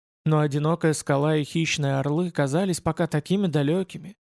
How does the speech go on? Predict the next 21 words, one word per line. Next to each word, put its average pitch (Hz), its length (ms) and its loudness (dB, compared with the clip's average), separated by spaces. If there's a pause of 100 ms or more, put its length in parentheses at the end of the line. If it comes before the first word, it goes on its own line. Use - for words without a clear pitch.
(720)
И 147 60 4
сейчас, 180 720 0 (160)
покидая 165 540 4
инженерный 170 580 0
корпус, 170 600 -2 (100)
который 147 340 2
на 139 160 0
днях 151 320 0
предстояло 147 680 2
оставить 147 420 -2
навсегда, 170 600 -4 (460)
он 170 200 4
воплощал 160 480 2
в - 60 -6
себе 151 220 0
все 170 220 0
традиции 156 600 0
этого 135 280 0
времени 143 460 0
и - 20 -2
места, 143 480 -4